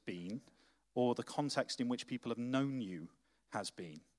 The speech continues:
they don't come close to actually truly describing who you are in all of your wonder, in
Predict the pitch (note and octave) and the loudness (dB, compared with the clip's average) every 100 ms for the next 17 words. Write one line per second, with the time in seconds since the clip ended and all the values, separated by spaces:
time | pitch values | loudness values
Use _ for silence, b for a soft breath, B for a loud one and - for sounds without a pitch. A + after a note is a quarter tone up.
0 | _ _ _ - C3 C3 D3+ D3 - B2+ | _ _ _ 0 4 8 6 6 2 -4
1 | A#2+ - C#3+ C3 E2+ - - A2 B2 - | -4 -2 4 4 2 -6 -4 0 0 0
2 | - A#2 - - - D3+ C3+ A2+ G2+ - | -4 -4 -4 -6 -2 0 0 -2 -4 -6
3 | - A#2 A2 F#2 F2+ F2+ - B2 G2+ G2 | -6 -4 -4 -8 -14 -14 -8 -6 -6 -8
4 | G2 - _ _ _ - A#2 A#2+ D3 D#3+ | -10 -12 _ _ _ -6 -4 4 8 10
5 | D#3 D3+ B2+ A#2+ A2 F2+ D#2 - A2+ | 10 6 2 2 0 -2 -10 -10 -8